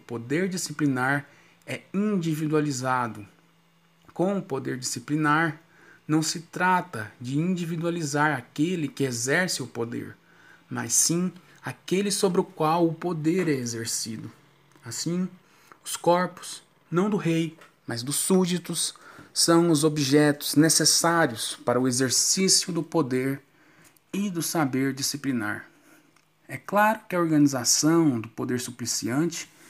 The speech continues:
e a organização do poder disciplinar não tratam o corpo da mesma forma. E é exatamente nesse ponto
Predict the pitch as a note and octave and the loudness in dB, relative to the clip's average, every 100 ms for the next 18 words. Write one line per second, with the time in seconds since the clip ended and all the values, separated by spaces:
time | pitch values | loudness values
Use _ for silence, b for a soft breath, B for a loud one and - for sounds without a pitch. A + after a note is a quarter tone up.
0 | B B B E3 F3+ F#3 G3 F#3 F#3 - | B B B 2 4 4 2 4 4 2
1 | F#3 E3 E3+ D#3 C#3+ C#3+ - C3 C3 C#3 | 0 0 0 0 0 0 -4 -2 0 2
2 | D#3+ E3+ F3 - E3 F3 G3 G3 - - | 2 2 -2 -2 -2 0 0 -2 -2 4
3 | E3+ F3+ F3 C3 B2 B2 A#2 A#2+ A2+ - | 6 6 0 -4 0 2 2 -2 -4 -6
4 | B2 A2 G#2 _ _ B B B B B | -6 -6 -8 _ _ B B B B B
5 | _ C3+ C#3+ D3 F#3 - E3+ E3 D#3+ D3+ | _ 2 4 4 2 2 4 4 0 -2
6 | - - D#3+ F#3 F#3 F3 | -4 0 2 2 0 -4